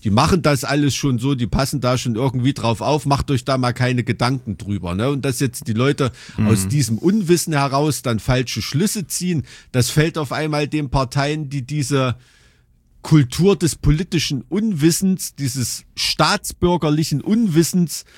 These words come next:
Speaker 2: Mhm.
Speaker 1: über, über Jahrzehnte in der Bundesrepublik gefördert und gezüchtet haben,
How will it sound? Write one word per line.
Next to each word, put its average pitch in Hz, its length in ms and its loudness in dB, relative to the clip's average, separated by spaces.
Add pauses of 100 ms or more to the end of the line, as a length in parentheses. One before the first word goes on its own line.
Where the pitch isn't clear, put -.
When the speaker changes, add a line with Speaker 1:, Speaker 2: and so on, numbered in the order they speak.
(120)
Speaker 2:
Mhm. 107 220 0
Speaker 1:
über, 156 400 2
über 147 340 -2
Jahrzehnte 180 800 0
in 165 260 0
der 156 120 0
Bundesrepublik 170 1120 -4
gefördert 180 600 2
und 147 220 -4
gezüchtet 165 640 -2
haben, 147 460 0